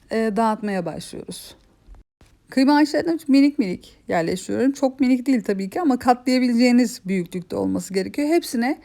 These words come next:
e, yerleştirip ondan sonra bükmeye başlayacağım. Hepsini dolduralım. Hızlı hızlı bükmeye başlayalım. Bükmek de aslında çok kolay, çok keyif verici. Bakın yakından da göstermek istiyorum. Yakından birkaç kez göstereceğim sizlere, ilk defa yapacak olanlara.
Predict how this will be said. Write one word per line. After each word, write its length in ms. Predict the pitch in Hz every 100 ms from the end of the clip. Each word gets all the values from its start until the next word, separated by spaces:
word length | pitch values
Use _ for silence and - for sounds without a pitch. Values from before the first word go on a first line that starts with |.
| - - _ _ -
e, 120 | 214
yerleştirip 800 | 220 226 240 277 302 - 311 -
ondan 280 | 262 262 277
sonra 260 | 269 208 175
bükmeye 360 | 180 180 175
başlayacağım. 540 | 185 208 - 226 247 302
Hepsini 600 | 403 - 254 269 320 277
dolduralım. 540 | 277 226 208 240 339 -
Hızlı 320 | 294 247 226
hızlı 340 | 208 202 277 240
bükmeye 380 | 240 220 214
başlayalım. 600 | 190 190 - - 285 330
Bükmek 400 | 302 294 339 320
de 120 | 359 339
aslında 300 | 294 302 302
çok 220 | 330 311
kolay, 320 | 269 247 330 - -
çok 220 | 233 -
keyif 320 | 226 220 -
verici. 380 | 196 185 190 269 - - _ 247
Bakın 380 | 240 220 226 - - _ -
yakından 480 | 240 262 247 220 220
da 60 |
göstermek 580 | 247 233 240 233 226 226
istiyorum. 500 | - - 208 202 254
Yakından 400 | 233 226 233 240
birkaç 300 | 233 240 240
kez 200 | - 214
göstereceğim 600 | 208 214 220 214 220 233
sizlere, 460 | 240 196 185 185 196
ilk 160 | -
defa 260 | - 185 -
yapacak 440 | 185 185 175 180
olanlara. 480 | 190 180 180 180 226